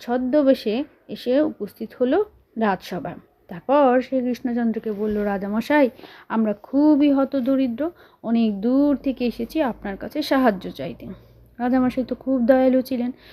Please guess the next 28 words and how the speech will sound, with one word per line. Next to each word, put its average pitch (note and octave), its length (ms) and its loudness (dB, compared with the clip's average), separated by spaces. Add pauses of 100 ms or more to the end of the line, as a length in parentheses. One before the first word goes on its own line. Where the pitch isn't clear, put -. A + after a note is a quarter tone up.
(220)
বলল, B3 360 4 (140)
"কি D4 160 -2
হয়েছে D4 300 2
তোমাদের, C4+ 520 0
কোথা C4+ 220 -2
থেকে C#4 300 -2
এসেছো, C#4 380 -2
সব C4 340 2
বিস্তারিত F3 540 -8
বলো।" - 260 -12 (520)
তখন G#3+ 300 0
বলল, B3 380 4 (240)
"আমাদের A3+ 420 0
কোনো A3+ 260 -2
জমি G#3 300 -2
জমা G3 260 -2
নেই, A3 280 2
ঘর A#3+ 300 2
দুয়ারও F#3 440 -2
নেই, B2 200 -8 (520)
তাই G3+ 380 -2
আজ G#3+ 260 -4 (300)
আপনার C4 420 -2
কাছে A#3+ 320 -2
এসেছি G3+ 360 -6
একটু C#4 220 -2
আশ্রয়ের F#3+ 540 -2
আশায়। - 320 -10